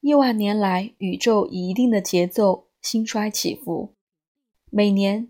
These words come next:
季节去而重返，水珠自天而降，然后蒸发凝聚，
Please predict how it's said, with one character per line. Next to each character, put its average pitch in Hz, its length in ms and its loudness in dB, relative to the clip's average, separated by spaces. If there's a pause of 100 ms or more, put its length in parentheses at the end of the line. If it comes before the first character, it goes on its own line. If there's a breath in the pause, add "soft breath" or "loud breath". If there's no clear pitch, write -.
(120)
季 262 200 0
节 185 320 2
去 220 260 0
而 180 160 2
重 - 320 -4
返， - 240 0 (440)
水 185 220 0
珠 220 420 -4 (200)
自 - 160 -4
天 214 260 -2
而 - 200 -4
降， - 280 0 (540 loud breath)
然 214 160 0
后 233 240 4
蒸 254 260 0
发 240 200 0
凝 190 240 -2
聚， 190 400 -6